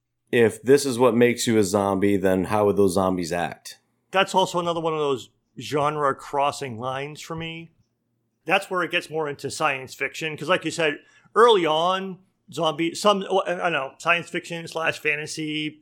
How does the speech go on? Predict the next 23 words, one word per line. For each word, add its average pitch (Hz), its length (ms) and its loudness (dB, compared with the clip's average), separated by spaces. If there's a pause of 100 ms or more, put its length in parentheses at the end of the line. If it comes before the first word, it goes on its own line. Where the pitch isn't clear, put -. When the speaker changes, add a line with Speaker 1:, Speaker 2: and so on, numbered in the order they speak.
Speaker 2:
paranormal, 143 640 -4
supernatural 139 720 -6
thing, 143 160 -6
I 147 60 0
don't 143 100 0
know. 131 240 -4 (260)
Early 202 240 6
on, 196 100 4
it 170 60 -2
was 156 140 -6
more 165 120 0
like 147 300 -2
magic 139 680 0 (200)
or 123 120 -8
some 147 260 -6
other 151 260 -4
weird 135 380 -6
thing. 143 560 -6 (640)
A-, 233 240 4
and 233 80 4
even 254 220 0
in, 214 160 0
like, 185 240 2